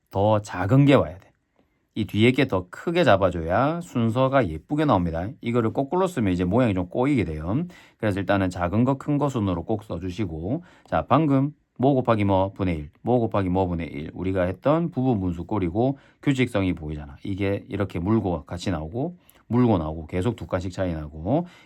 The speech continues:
일정한 규칙 분의 일이다. 그러면 부분 분수다 라고 생각하면 됩니다. 자, 그럼 이거 부분 분수 A, B분의 일이잖아. 일단 B 빼기 A니까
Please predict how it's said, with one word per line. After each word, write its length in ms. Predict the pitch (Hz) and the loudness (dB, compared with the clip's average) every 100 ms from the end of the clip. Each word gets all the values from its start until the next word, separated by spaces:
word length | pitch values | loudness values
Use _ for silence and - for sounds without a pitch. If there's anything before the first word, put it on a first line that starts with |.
| _ | _
일정한 640 | 143 151 147 151 139 123 | -2 0 0 2 4 2
규칙 640 | 101 113 - 120 110 _ | 0 -6 -6 -6 -6 _
분의 360 | - 113 107 101 | 0 4 4 4
일이다. 360 | - 92 85 78 | 0 -2 -2 -2
그러면 400 | 127 170 190 202 | -2 0 -2 -4
부분 280 | - 92 82 | -6 -4 -4
분수다 420 | 73 71 - - - | -6 -16 -20 -20 -10
라고 160 | 90 | -8
생각하면 420 | 87 98 92 107 85 | -4 -4 -2 -2 -4
됩니다. 360 | 76 90 80 90 185 - _ _ _ _ _ _ _ _ - - _ | -6 -6 -4 -4 -4 -6 _ _ _ _ _ _ _ _ -20 -20 _
자, 160 | - 92 | -2 2
그럼 160 | 117 | 2
이거 140 | 113 107 | 0 0
부분 280 | 127 127 | 2 4
분수 300 | 110 104 104 - _ - | 4 0 -4 -8 _ -6
A, 240 | 104 113 | 0 0
B분의 380 | 113 123 104 95 | 2 2 2 0
일이잖아. 540 | - 117 107 85 87 90 | -2 -2 0 0 -2 -6
일단 260 | 101 101 87 | -4 -4 -2
B 220 | 113 120 | -4 -2
빼기 260 | 107 92 - | -2 -4 -2
A니까 680 | 98 87 85 120 139 165 | -2 -2 -4 0 0 0